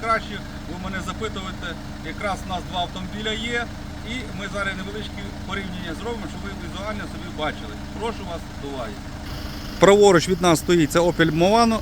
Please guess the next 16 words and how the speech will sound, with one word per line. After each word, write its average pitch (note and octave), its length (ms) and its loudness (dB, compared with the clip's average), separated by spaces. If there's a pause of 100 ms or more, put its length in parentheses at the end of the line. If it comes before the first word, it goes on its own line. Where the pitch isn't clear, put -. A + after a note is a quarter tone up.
(100)
L E3+ 240 8
один E3+ 380 6 (140)
H E3+ 340 8
один. C#3+ 440 8 (500)
Два E3 300 8
і D3+ 100 8
три, F3+ 240 6
дев'яносто D#3 460 6
шість D#3 240 0
кіловат F3 480 4 (1120)
з C3 80 -2
однією F#3 500 6
турбіною, C3 680 6 (220)
Євро G3+ 420 6 (240)
п'ять. A#2 280 4 (840)
І A#3+ 180 4